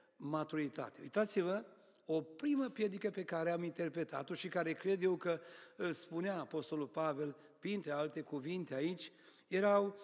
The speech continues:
decalajele spirituale dintre credincioși.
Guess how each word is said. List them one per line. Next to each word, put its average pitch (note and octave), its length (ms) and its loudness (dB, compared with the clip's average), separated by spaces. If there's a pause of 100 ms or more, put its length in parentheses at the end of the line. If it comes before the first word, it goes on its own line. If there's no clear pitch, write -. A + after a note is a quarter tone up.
(220)
decalajele G3+ 1000 4
spirituale F3+ 720 -2
dintre D#3 340 -2
credincioși. - 720 -8